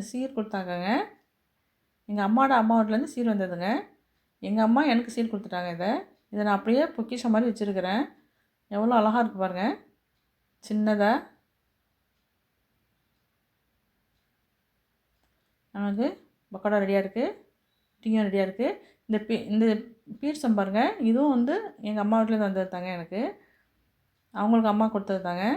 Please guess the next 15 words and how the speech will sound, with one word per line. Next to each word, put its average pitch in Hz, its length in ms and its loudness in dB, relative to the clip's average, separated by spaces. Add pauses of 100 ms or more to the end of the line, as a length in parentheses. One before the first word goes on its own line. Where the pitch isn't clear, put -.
(120)
எவ்வளோ 233 280 -2
அழகா 208 240 2
இருக்கு 208 200 -4
பாருங்க. 175 260 -4 (600)
பூ - 200 -8
விலையெல்லாம் 247 420 2
பாருங்க. 214 320 2
எப்படி 233 280 -2 (220)
சூப்பரா 202 360 -6
போட்டிருக்காங்கன்னு. 180 640 -6 (720)
இந்த 214 100 -2
மாதிரி 240 180 2
இப்போ 240 120 -2
கிடைக்க 202 220 0
மாட்டேங்குது. 185 460 -4